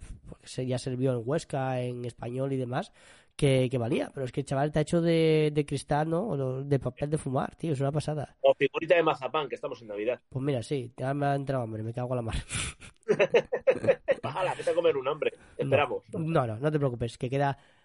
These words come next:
Speaker 1: media hora de tertulia más o menos, así a otro tiro a bo, así que esperamos un rato y ya celebramos la Navidad por la vida.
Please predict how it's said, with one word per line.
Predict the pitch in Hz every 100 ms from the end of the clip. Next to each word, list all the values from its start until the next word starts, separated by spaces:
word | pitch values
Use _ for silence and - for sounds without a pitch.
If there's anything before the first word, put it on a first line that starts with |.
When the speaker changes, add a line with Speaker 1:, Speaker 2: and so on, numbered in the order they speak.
| _ -
Speaker 1:
media | 208 220 196
hora | 175
de | 175
tertulia | 160 151 175
más | 165 160
o |
menos, | 180 226 -
así | -
a | 147
otro | 147 147
tiro | 151
a | 143
bo, | 165 214 - - _ - _ -
así | 143 135
que | 139
esperamos | 131 139 131
un | 139
rato | 151 214
y | 175
ya | 131 131
celebramos | 135 127 131
la | 127
Navidad | 123 127 -
por | 120
la |
vida. | 113 113